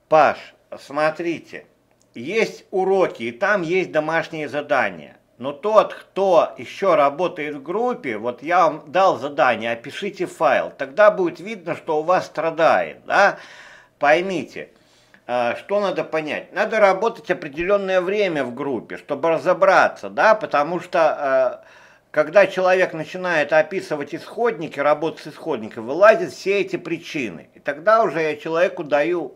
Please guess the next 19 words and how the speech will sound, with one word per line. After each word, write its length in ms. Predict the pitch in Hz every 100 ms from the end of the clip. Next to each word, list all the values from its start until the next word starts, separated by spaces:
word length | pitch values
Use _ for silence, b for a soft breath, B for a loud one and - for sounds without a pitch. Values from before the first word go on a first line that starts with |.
| -
конкретное 680 | 139 143 156 175 151 131 123
задание, 500 | 139 143 - 175 135
куда 340 | - 135 165
ему 300 | 165 143 139
копать. 500 | - 147 - 90 73 _ _ -
Я 120 | 110
надеюсь, 540 | 160 160 147 135 - - b b b b
Паш, 320 | - 113 - 104
вы 180 | 113
меня 340 | 180 170 147 151
услышали. 720 | 143 - 151 117 - 73 65 B B B B B B -
Тоже 600 | 151 185 170 139 - - - _ _ - -
старается 760 | - 135 147 147 135 - 135
Денис, 460 | 113 139 175 220 202
пришёл 500 | - 143 120 139 120
второй 420 | - 127 127 123
парень, 440 | 110 127 107 95 92
студент. 720 | - 127 135 156 107 73 67 _ _ _ _ _ _ _ _ _ _ _ _ _ _ _ _ _ _ b b b b b b b b _
И 460 | 151 196 185 156